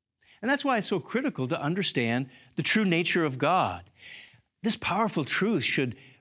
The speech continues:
really drastically change your thinking and perception of who God is. And beyond that, we can realize He has an amazing plan for mankind, because this awesome future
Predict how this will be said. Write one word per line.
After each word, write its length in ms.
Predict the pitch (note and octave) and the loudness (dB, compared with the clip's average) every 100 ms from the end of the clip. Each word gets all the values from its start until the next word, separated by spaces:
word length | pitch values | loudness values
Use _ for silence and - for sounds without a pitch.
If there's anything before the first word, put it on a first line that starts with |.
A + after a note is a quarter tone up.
| - | -2
really 240 | C#4+ E3+ | 0 0
drastically 760 | A2 D#3 F#3+ B3 - C#3 B2+ A#2 | 0 0 2 0 0 -2 -2 -2
change 500 | - F#3+ A3+ A3 C3+ | 0 0 2 0 0
your 120 | A#2+ | -2
thinking 480 | - F#3+ G#3+ C3+ G#2+ | 0 0 0 -2 -4
and 140 | G2+ | -6
perception 760 | - A2 G3 G#3 - C#3 D3+ - _ _ | -8 -4 -2 -2 -2 0 -2 -6 _ _
of 300 | G3 G3+ F3+ - - - _ _ _ | -2 -2 -4 -10 -20 -20 _ _ _
who 220 | - A3 | -4 -4
God 340 | G#3+ F#3 A3+ A3 | 0 -2 0 0
is. 480 | B3 D4 A#2 - - _ _ _ _ | -2 -4 -8 -12 -14 _ _ _ _
And 120 | F3+ | 0
beyond 380 | F#3+ F#3+ C#4 E4+ | 2 4 4 4
that, 180 | F#3+ A2+ | 2 2
we 80 | C3 | 0
can 180 | C3+ A#2+ | 0 2
realize 680 | G#3+ D4 D3+ A2 A#2+ C3+ - _ _ _ _ _ | 2 2 2 4 2 0 -6 _ _ _ _ _
He 140 | - G#3+ | -2 0
has 220 | E3+ D3+ | 2 2
an 100 | B2+ | 2
amazing 640 | A2+ A2+ C3+ E3+ C3+ B2+ A#2 | 0 2 2 2 2 0 -2
plan 400 | - A#2 F#2+ F#2 | -2 0 -2 -4
for 120 | F#2+ | -6
mankind, 760 | G2 G2 G2 - G#2+ F#2 E2 - _ _ _ _ _ - | -6 -6 -8 -8 -6 -6 -10 -18 _ _ _ _ _ -12
because 320 | A#2 B2 A2 | -6 -6 -2
this 220 | F3+ - - | -2 -4 -6
awesome 400 | B2+ D3 E3+ C3+ | -6 -4 -4 -4
future 460 | - A#2+ - B2+ | -2 -4 -2 -6